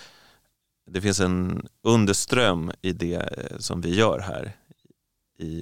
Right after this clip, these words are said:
i, i vårt samtal som, som är ganska mystisk. Och, eh, det är nämligen så att vi sa ju i vårt första avsnitt att,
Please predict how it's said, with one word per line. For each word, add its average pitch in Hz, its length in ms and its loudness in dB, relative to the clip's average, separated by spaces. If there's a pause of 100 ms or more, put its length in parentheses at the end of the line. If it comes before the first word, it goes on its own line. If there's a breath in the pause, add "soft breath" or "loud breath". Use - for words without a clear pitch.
(100)
i, 73 360 -8 (120)
i 78 220 -6 (220)
vårt 80 180 -4
samtal - 600 -4 (240)
som, 87 380 -4
som 82 260 -4
är 82 80 -4
ganska 87 280 -4
mystisk. - 720 -2
Och, - 420 -4
eh, 90 220 4 (880 soft breath)
det 113 100 4
är 131 60 6
nämligen 135 240 6
så 95 180 2
att - 240 -2 (960)
vi 110 180 2
sa 95 280 4
ju 92 260 2 (160)
i 92 140 -2
vårt 95 200 -6
första 120 280 0
avsnitt 110 400 0
att, - 220 -8